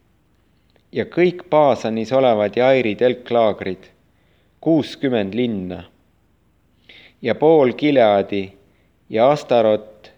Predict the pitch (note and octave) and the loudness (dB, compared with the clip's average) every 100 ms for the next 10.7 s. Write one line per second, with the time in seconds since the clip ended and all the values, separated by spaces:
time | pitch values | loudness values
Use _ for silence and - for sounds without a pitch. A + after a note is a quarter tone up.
0 | _ A2 G#2+ A2+ A2+ B2 C#3 A#2+ F#2+ F#2 | _ -4 -2 0 0 0 2 0 -2 -8
1 | - _ _ _ _ - D3+ D#3 B2+ G#2 | -18 _ _ _ _ -2 2 2 0 -6
2 | B2 C3+ A2 G#2+ G#2+ G2+ G#2+ C3 C#3+ G#2 | -4 -4 -4 -4 -4 -6 -6 -4 -4 -4
3 | - - B2+ G2+ - F#2+ F#2+ F#2 - _ | -4 0 0 0 -4 -10 -12 -14 -18 _
4 | _ _ _ _ _ _ _ _ _ _ | _ _ _ _ _ _ _ _ _ _
5 | _ _ _ - E3 E3+ C#3+ C3+ C#3+ E3 | _ _ _ -4 -2 0 0 0 0 -2
6 | - B2+ A2+ C#3+ C3 A2 C#3 C3 - A2+ | 0 -2 0 2 4 2 0 -2 -2 -6
7 | A2 A2 B2+ - G2+ F#2+ F#2+ F#2 _ _ | -2 0 0 -2 -6 -4 -6 -10 _ _
8 | _ _ _ _ _ _ _ _ - D#3+ | _ _ _ _ _ _ _ _ 0 2
9 | D#3+ - A2 A2+ A2+ C#3+ - - A2+ A2+ | 2 0 0 0 0 0 -2 -4 -4 0
10 | C#3 D3 - G#2 F#2+ - | 0 -2 -4 -4 -4 -14